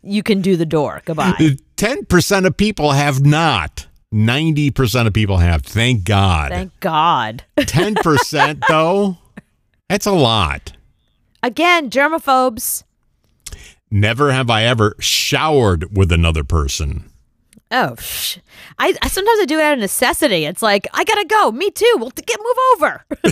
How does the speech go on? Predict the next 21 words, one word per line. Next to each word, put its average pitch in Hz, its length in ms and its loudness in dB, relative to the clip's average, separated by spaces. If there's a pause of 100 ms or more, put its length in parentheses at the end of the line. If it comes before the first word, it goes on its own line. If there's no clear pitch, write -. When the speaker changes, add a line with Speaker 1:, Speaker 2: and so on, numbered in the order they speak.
(880)
Speaker 1:
<laughs> - 0 -
Speaker 2:
All 147 100 0 (720)
right, 76 240 0 (140)
um. 78 960 2 (340)
Speaker 1:
Yeah, 262 180 0
it's - 120 -2
not 415 180 0
always 277 180 0
sexy 330 340 -4
showering. 175 500 0
Sometimes 269 500 -2
it's 190 160 -6
like, 180 340 -4 (240)
"I 226 80 0
gotta 226 200 0
get 202 120 0
out 202 160 2
of 180 80 -2
here. 160 160 -2
I'm 156 160 -6
late." 147 400 -6